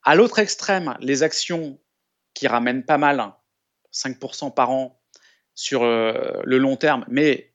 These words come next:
qui ont des grosses fluctuations. Et au milieu, l'immobilier, qui fait entre deux, deux et trois pour cent, qui est m-, moins risqué que les actions, mais quand même risqué,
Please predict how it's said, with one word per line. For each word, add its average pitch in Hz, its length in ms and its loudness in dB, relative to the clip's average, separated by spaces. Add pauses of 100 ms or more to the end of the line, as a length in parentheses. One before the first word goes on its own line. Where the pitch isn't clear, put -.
qui 131 180 -12
ont 127 80 0
des 120 100 2
grosses 120 260 -2
fluctuations. 127 580 -6 (840)
Et 185 140 10
au 302 100 10
milieu, 190 380 6 (720)
l'immobilier, 180 880 2 (760)
qui 175 120 -4
fait - 140 0
entre 156 260 4
deux, 139 160 2
deux 143 380 0
et 139 60 4
trois - 260 -2
pour - 180 -12
cent, 262 400 -2 (840)
qui 165 120 4
est - 20 8
m-, 156 400 0
moins 196 180 6
risqué 180 340 2
que 160 120 -2
les 135 120 2
actions, 143 280 0
mais 127 120 2
quand 135 140 -2
même 131 200 2
risqué, 233 540 2